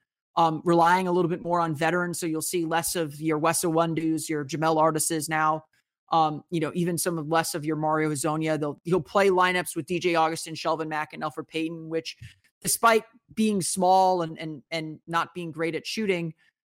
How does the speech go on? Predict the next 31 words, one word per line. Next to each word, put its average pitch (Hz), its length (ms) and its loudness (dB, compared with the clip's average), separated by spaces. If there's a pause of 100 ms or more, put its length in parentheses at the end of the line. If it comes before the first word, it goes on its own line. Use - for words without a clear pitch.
(120)
um, 165 220 -4 (360)
that 180 220 2
lineup 240 320 2
has 202 160 -4
actually 214 340 0
been 202 260 -6 (220)
kind 226 420 -2
of 196 100 2
effective 185 440 -2
defensively. 151 680 -6
Um, 151 340 0 (440)
and, 185 160 0
and, 190 220 0
and 190 180 0
especially 254 380 0
of 180 100 2
late, 185 240 2
Nikola 190 240 0
Vucevic 160 400 0
has 156 120 -6
been, 151 280 -4
has 156 160 -4
been 165 140 -2
playing 165 400 0 (120)
probably 208 240 4
some 170 160 0
of 151 80 -4
his 170 200 -6
best 156 260 -2
defense 151 400 -4
of, 147 260 0